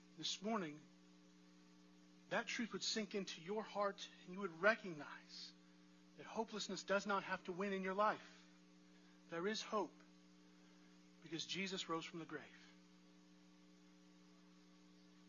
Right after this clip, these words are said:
So not only does the empty tomb confront our hopelessness, second, it conquers our unbelief.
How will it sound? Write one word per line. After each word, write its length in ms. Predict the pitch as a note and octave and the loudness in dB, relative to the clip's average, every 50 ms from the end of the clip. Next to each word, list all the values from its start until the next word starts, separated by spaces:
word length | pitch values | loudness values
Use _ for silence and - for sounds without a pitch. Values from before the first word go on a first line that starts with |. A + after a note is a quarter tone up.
| - - - - - - - - - - - - - - - - - - - - - - - - - - - - - - - - - - - - - - - - - - - - | -20 -20 -20 -20 -20 -20 -20 -20 -20 -20 -20 -20 -20 -20 -20 -20 -20 -20 -20 -20 -20 -20 -20 -20 -20 -20 -20 -20 -20 -20 -20 -20 -20 -20 -20 -20 -20 -20 -20 -20 -20 -18 -12 -6
So 140 | - G3+ | 0 6
not 160 | G3 G3+ G#3+ G3+ | 8 10 10 10
only 420 | G#3 A#3+ C4 B3 G#3+ F#3 F#3+ G#3 G#3+ - - - - - - - - - - - - - - - - - - - - | 10 10 10 8 8 6 6 2 -4 -10 -18 -20 -20 -20 -20 -20 -20 -20 -20 -20 -20 -20 -20 -20 -20 -20 -14 -4 0
does 180 | F3 F3 E3+ | 2 2 2
the 160 | - E3+ F3 F#3 | 2 2 2 4
empty 220 | G3+ - G#3+ G3+ | 2 2 0 -2
tomb 260 | - - G3+ F#3+ F#3+ | 0 2 2 2 2
confront 460 | - - E3+ D#3+ - G3 F#3+ F3+ - | 0 -4 -6 -2 0 2 2 4 4
our 100 | F3+ E3+ | 4 4
hopelessness, 580 | D3+ - G3+ A3 - F#3 D#3+ - - D#3+ D#3 D3+ | 4 2 0 -2 -2 -2 -4 -2 -2 -4 -4 -2
second, 520 | - - - G#3+ A3+ G#3+ - F3 D#3 D#3 - - - | 0 2 4 4 2 2 0 -4 -6 -6 -6 -6 -4
it 140 | E3+ E3+ E3+ - - - | -4 -4 -4 -6 -2 0
conquers 560 | G#3 A3 A3+ - - E3 D3+ D3 D3 C#3 - - | 2 2 2 2 0 0 0 0 -2 -4 -4 -2
our 260 | E3+ D#3+ D#3 D#3+ E3 - - | 2 2 2 2 0 0 -2
unbelief. 380 | F#3 G#3 G3 D#3+ D3 C3 B2 | -2 -2 -2 -4 -6 -6 -8